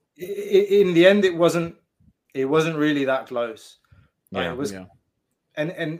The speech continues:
Speaker 1: and even Papastathopoulos, he broke away from, from Cisse at one point.
Speaker 3: Mm-hmm.
Speaker 1: But this was, um, this was clear as day. I was somewhat surprised, to be honest. Like, my M V P was Cisse.
Speaker 3: Me too.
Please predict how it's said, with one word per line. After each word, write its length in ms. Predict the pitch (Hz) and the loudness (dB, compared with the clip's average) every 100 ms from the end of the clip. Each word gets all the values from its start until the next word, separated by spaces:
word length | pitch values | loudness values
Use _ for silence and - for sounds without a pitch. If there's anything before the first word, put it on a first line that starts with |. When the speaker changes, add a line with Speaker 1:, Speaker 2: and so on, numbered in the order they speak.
| 160 | -8
Speaker 1:
and 100 | 165 | -4
even 280 | 175 175 | -2 -2
Papastathopoulos, 840 | 170 147 143 143 - 156 147 143 - | -2 -4 -4 -6 -6 -8 -8 -10 -8
he 140 | 139 | -12
broke 340 | - 139 131 | -6 -4 -4
away 300 | 131 123 127 | -6 -6 -6
from, 260 | 117 123 113 | -8 -12 -14
from 160 | 107 110 | -16 -18
Cisse 340 | 135 127 127 | -16 -12 -8
at 160 | 123 120 | -8 -8
one 200 | 123 113 | -14 -12
point. 320 | 131 143 - _ _ _ _ _ _ | -12 -12 -16 _ _ _ _ _ _
Speaker 3:
Mm-hmm. 200 | 110 95 | -16 -8
Speaker 1:
But 220 | 131 131 | -4 -2
this 220 | 135 139 160 | -4 -6 -4
was, 360 | 156 151 131 | -2 -2 -2
um, 520 | 127 123 120 117 113 | -2 0 -2 -2 -6
this 180 | 123 135 | -8 -8
was 260 | 156 147 _ _ _ _ _ _ _ _ _ - | -8 -10 _ _ _ _ _ _ _ _ _ -12
clear 300 | 156 170 165 | 0 2 2
as 80 | 143 | 0
day. 260 | 170 147 | 2 2
I 160 | 147 226 | 2 0
was 180 | 294 294 | 0 0
somewhat 340 | 226 196 175 | -2 -4 -8
surprised, 460 | 143 - 160 165 165 | -10 -6 -2 -2 -4
to 60 | |
be 140 | 123 120 | -10 -8
honest. 340 | 110 123 147 | -6 -10 -6
Like, 200 | 135 131 | -6 -6
my 180 | 143 156 | -6 -4
M 160 | 160 156 | -2 -4
V 120 | 143 | -10
P 180 | 156 143 | -8 -8
was 160 | 127 | -8
Cisse. 500 | - 127 - 123 143 - _ _ _ _ | -14 -18 -12 -8 -8 -10 _ _ _ _
Speaker 3:
Me 140 | 127 131 | -4 -2
too. 260 | 135 123 | 0 0